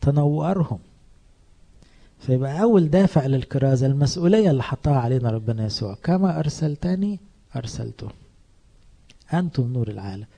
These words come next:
أنتم ملح الأرض، إذا فسد الملح بماذا يملح؟ الدنيا دي تبوظ خالص لو إحنا بوظنا، فاهمين إزاي؟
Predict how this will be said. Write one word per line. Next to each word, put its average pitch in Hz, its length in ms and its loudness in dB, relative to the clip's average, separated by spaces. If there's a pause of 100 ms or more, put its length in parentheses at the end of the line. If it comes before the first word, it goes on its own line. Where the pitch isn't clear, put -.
(200)
أنتم 160 380 -2
ملح 143 360 -2
الأرض، 117 420 -8 (1000)
إذا 165 200 4
فسد 156 340 2
الملح 135 440 0
بماذا 113 420 -2
يملح؟ 98 560 -10 (1040)
الدنيا 170 320 4
دي 170 140 4
تبوظ 170 260 2
خالص 180 440 0
لو 147 100 4
إحنا 151 200 0
بوظنا، 143 380 2 (160)
فاهمين 135 340 -6
إزاي؟ 127 320 -2